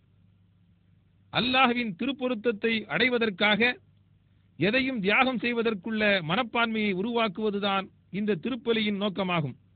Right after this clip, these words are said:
இப்ராஹிம் அலைஹிஸ்ஸலாம் அவர்களின் மகன் இஸ்மாயில் அலைஹிஸ்ஸலாம் அவர்கள் வளர்ந்து வாலிப வயதை அடைந்ததும்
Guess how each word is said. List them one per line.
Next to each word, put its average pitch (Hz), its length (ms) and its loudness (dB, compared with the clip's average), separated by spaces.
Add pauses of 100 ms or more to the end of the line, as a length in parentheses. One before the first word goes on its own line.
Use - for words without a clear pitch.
(2250)
இப்ராஹிம் 196 480 2
அலைஹிஸ்ஸலாம் 208 520 0
அவர்களின் 196 280 -2
மகன் 165 300 0 (300)
இஸ்மாயில் 214 500 -2
அலைஹிஸ்ஸலாம் 202 500 0
அவர்கள் 180 220 -2
வளர்ந்து 190 380 0 (880)
வாலிப 220 300 4
வயதை 214 260 2
அடைந்ததும் 196 500 0